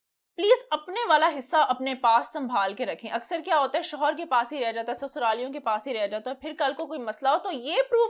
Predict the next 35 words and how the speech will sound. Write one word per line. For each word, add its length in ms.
करना 220
मुश्किल 320
हो 60
जाता 260
है 40
कि 100
शादी 340
भी 100
हुई 160
थी 160
कि 120
नहीं। 160
पहली 220
बात 300
तो 60
ये, 200
अपना 480
जो 200
निकाह 460
नामे 260
का 80
पेपर 400
है, 160
जैसे 240
आप 120
अपना 180
सीएनआईसी 500
संभाल 360
के 100
रखती 240
हैं, 80
उसको 200
संभाल 440
के 100
रखें। 300